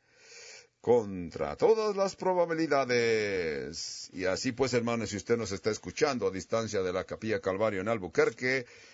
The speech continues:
y desea comunicarse con nosotros, llámenos al ochocientos, nueve dos dos, uno ocho ocho ocho.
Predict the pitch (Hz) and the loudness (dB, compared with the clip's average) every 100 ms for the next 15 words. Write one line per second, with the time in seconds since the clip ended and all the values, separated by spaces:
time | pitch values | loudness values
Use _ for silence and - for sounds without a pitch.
0 | - 107 101 92 131 131 113 123 123 - | -10 -2 2 2 4 2 0 -2 -2 0
1 | 131 117 107 98 95 151 - 143 107 170 | 0 0 -2 -2 0 0 2 0 2 2
2 | 233 220 214 208 175 147 131 123 117 107 | 2 0 0 0 0 2 2 0 0 0
3 | 185 214 175 190 196 - - - - - | 2 2 0 0 0 -2 -6 -10 -20 -6
4 | 117 143 147 143 139 139 - 117 117 113 | -2 2 2 2 2 0 -4 -2 0 2
5 | 113 107 92 110 131 220 208 214 - - | 2 2 -2 -4 0 2 2 0 -4 -14
6 | - - - 139 135 123 120 - 226 240 | -20 -18 -4 0 2 2 0 0 2 2
7 | 233 226 214 220 196 - 117 120 117 - | 2 -2 0 0 -2 0 2 2 -2 0
8 | 117 113 - - 95 98 92 - - 90 | 2 2 -2 -4 2 2 0 -8 -4 0
9 | 90 87 87 85 80 78 82 | 2 2 2 0 0 -2 -8